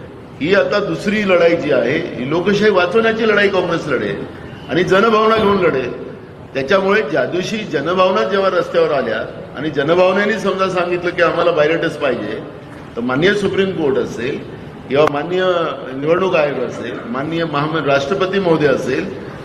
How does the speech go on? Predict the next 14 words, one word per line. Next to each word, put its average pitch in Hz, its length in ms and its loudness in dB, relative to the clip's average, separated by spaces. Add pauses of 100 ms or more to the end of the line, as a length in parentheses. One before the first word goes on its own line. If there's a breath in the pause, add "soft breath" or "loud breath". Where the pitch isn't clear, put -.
(120)
त्यांना 185 220 2
ही 226 100 4
गोष्ट 226 260 2
मान्य 233 320 2
करावं 233 260 2
लागेल. 165 260 -2 (600)
त्यामुळे 185 300 4
काल 160 560 2
माननीय 202 240 2
हाय-, 180 360 0
सुप्रीम 170 280 -2
कोर्टाने 180 260 4
दिलेला 165 360 2
निर्णय 156 440 0